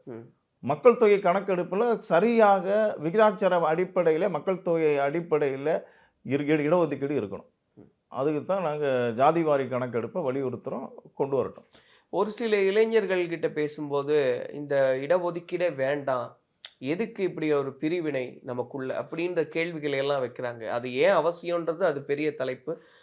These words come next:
Speaker 1: அதை பத்தி நிறைய புரிதலோட பேசுறாங்க. ஆனா, அப்படியான ஒரு இளைய தலைமுறை இருக்காங்கன்னு பார்க்கிறோம் இல்லையா? அவங்களுக்கு என்ன சொல்லணும்னு நினைக்கிறீங்க?
Speaker 2: இல்ல, இல்ல.
Speaker 1: எதுக்காக இந்த
Speaker 2: இல்ல,
Speaker 1: இடஒதுக்கீடு?
Speaker 2: இப்ப நானுமே அதை விரும்புறேன்.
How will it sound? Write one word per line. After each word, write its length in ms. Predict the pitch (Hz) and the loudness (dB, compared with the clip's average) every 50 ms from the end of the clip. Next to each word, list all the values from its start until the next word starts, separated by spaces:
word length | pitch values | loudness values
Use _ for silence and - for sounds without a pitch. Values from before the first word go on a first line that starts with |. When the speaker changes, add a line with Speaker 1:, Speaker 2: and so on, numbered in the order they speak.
| _ _ - | _ _ -4
Speaker 1:
அதை 160 | 139 139 139 | -2 -2 -2
பத்தி 220 | 143 143 147 170 | -4 -4 -4 -2
நிறைய 300 | 156 143 139 147 151 147 143 147 | 0 2 2 2 0 -2 -2 -4
புரிதலோட 720 | 147 147 147 139 143 143 143 139 135 139 135 131 127 123 - | -6 -6 -4 -2 -2 -2 0 0 0 0 0 0 -2 -2 -4
பேசுறாங்க. 460 | 135 131 127 - 135 120 113 117 120 | -6 -8 -8 -8 -10 -10 -10 -10 -8
ஆனா, 440 | - - 147 165 180 208 220 - - - _ _ _ _ - - - | -4 -2 0 2 2 2 0 -2 -8 -18 _ _ _ _ -2 -2 -2
அப்படியான 720 | - - 226 220 220 220 208 208 208 202 190 175 165 165 | 0 2 2 4 6 6 4 4 4 4 4 4 4 4
ஒரு 200 | 165 156 156 151 | 2 0 0 0
இளைய 280 | 156 175 190 185 180 | 2 2 2 0 0
தலைமுறை 540 | 185 165 151 151 151 151 147 156 151 147 139 | -2 -2 -2 -2 -2 -2 -4 -4 -4 -4 -4
இருக்காங்கன்னு 460 | 151 156 - 160 143 139 135 127 127 | -6 -4 -2 -2 -2 0 -2 -4 -4
பார்க்கிறோம் 340 | 127 120 120 117 - 127 127 | -4 -4 -4 -4 -6 -8 -6
இல்லையா? 180 | 131 139 143 135 | -4 -2 0 0
அவங்களுக்கு 380 | 139 156 160 156 147 151 151 | 0 0 -2 -4 -4 -4 -6
என்ன 120 | 156 190 196 | -6 -6 -6
சொல்லணும்னு 380 | 165 - 139 135 135 135 131 | -8 -8 -8 -8 -8 -8 -8
நினைக்கிறீங்க? 180 | 123 117 113 110 | -10 -10 -10 -8
Speaker 2:
இல்ல, 120 | - 113 107 | -4 -2 -2
இல்ல. 120 | 98 131 | 0 0
Speaker 1:
எதுக்காக 580 | 151 175 190 214 208 220 196 190 175 170 151 143 | 0 0 -2 -2 2 2 2 2 2 0 -2 -4
இந்த 180 | 139 135 127 | -4 -4 -6
Speaker 2:
இல்ல, 200 | 123 123 117 127 | -6 -4 -2 -2
Speaker 1:
இடஒதுக்கீடு? 400 | 127 123 - - 80 85 95 104 | -4 -4 -8 -12 -14 -14 -12 -12
Speaker 2:
இப்ப 240 | 104 98 - 117 110 | -12 -12 -8 -8 -6
நானுமே 640 | 101 92 95 98 101 117 131 135 139 143 143 151 | -6 -6 -6 -4 -2 -2 0 0 -2 -2 -2 0
அதை 160 | 160 147 120 113 | 2 2 2 2
விரும்புறேன். 340 | 113 117 120 107 101 - | 0 -2 -4 -4 -6 -8